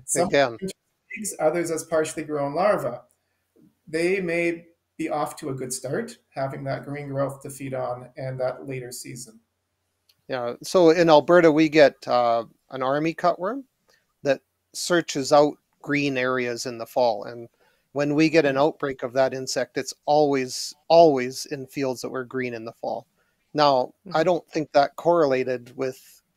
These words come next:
Speaker 2: like, we didn't have a major flight, uh, last year, 'cause we actually see a flight in June as they're moving. This is a crazy species, but they fly to the foothills to go on a summer holiday, basically.
Speaker 3: Holiday. Yes.
Speaker 2: Yeah,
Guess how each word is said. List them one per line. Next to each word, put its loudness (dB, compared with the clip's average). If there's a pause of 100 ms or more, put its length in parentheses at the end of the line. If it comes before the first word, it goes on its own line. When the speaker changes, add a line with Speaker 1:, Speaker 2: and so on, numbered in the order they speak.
(120)
Speaker 2:
like, -8
we 0
didn't 0
have -2
a -8
major -6
flight, -2 (640)
uh, 0
last -6
year, 0
'cause -6
we 0
actually 2
see -2
a 4
flight 0
in -6
June -2
as -2
they're -2
moving. -2 (380)
This -4
is -8
a -2
crazy 2
species, -6
but -10
they -2
fly 2
to -12
the -6
foothills -4 (100)
to -4
go -2
on 2
a -6
summer -4 (440)
holiday, 2
basically. 4
Speaker 3:
Holiday. -6 (360)
Yes. 4
Speaker 2:
Yeah, 2